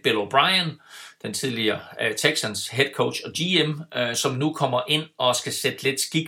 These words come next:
på angrebet. Og det er faktisk dårligt nyt for alle andre hold i A F C East. Øh, forsvaret kører, så implementerer selvfølgelig af chefen selv med hård hånd, og nu kommer der så en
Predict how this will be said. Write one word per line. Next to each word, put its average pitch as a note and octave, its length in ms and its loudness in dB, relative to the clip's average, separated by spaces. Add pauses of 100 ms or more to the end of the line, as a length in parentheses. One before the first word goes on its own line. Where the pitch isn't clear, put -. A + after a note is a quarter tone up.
på C3+ 80 -2
angrebet. G#2+ 640 -4
Og B2+ 180 -2
det E3 260 4
er C#3 120 8 (100)
faktisk - 520 0
dårligt D3 340 4
nyt C3 180 -2 (120)
for A#2 260 0
alle C3+ 220 4
andre B2 360 0
hold A2 220 -2 (280)
i B2 140 0
A A#2+ 200 4
F G#2+ 40 -2
C A#2 400 -2
East. - 320 -2 (420)
Øh, A2 180 -2
forsvaret C3+ 640 4
kører, C#3+ 260 4
så - 140 -2
implementerer A2+ 580 0
selvfølgelig B2+ 420 -2
af A2+ 80 2
chefen C3+ 340 2
selv - 260 2
med A2+ 80 0
hård A#2+ 260 6
hånd, B2 200 6
og A2 80 -6
nu B2 80 -6
kommer A#2+ 240 2
der G#2+ 60 -2
så B2+ 180 4
en G#2+ 260 -2